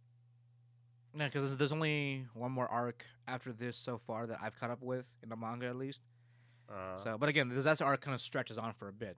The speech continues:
Speaker 1: Like, we get, we get a whole lot of story and development and just more world building from this arc, uh, in of itself.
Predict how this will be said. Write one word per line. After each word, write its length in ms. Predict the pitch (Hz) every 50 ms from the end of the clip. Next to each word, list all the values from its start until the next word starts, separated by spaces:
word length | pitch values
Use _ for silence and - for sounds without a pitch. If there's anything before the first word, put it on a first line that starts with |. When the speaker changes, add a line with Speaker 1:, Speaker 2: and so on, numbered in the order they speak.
| -
Speaker 1:
Like, 120 | - 98 101
we 120 | 113 120
get, 220 | 117 139 123 110 - -
we 140 | 127 131 123
get 140 | 135 123
a 20 | 113
whole 260 | - - 127 123 120
lot 300 | 117 113 110 104 101 - - -
of 100 | 107 -
story 520 | - - 120 117 110 110 107 104 107 - _ _
and 160 | - 110 107 107
development 400 | 107 110 117 113 107 117 107 104
and 200 | 104 98 98 98
just 160 | 101 - 127
more 160 | 123 127 117
world 260 | 107 113 117 123 -
building 340 | 117 104 104 104 104 104 110 - - - - - - - - -
from 220 | - 135 120 117 110
this 200 | 113 104 - - -
arc, 260 | 113 101 95 - - 101 - - - _ - _ _ _ _ _ _ -
uh, 280 | 92 95 95 90 87 90 - - _ _ _ _ - -
in 60 | 110
of 160 | 104 98 90
itself. 320 | 95 - - 104 92 85